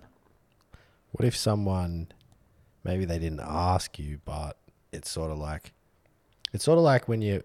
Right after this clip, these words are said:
when a mate has a girlfriend and she's a bit, and she's not very nice, and you say to him, you know, you do him a favour and you sorta go, "Mate,"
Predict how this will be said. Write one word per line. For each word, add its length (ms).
when 200
a 40
mate 440
has 160
a 60
girlfriend 640
and 120
she's 180
a 40
bit, 220
and 160
she's 200
not 200
very 220
nice, 640
and 440
you 80
say 380
to 120
him, 340
you 80
know, 60
you 100
do 140
him 120
a 60
favour 340
and 80
you 80
sorta 240
go, 180
"Mate," 300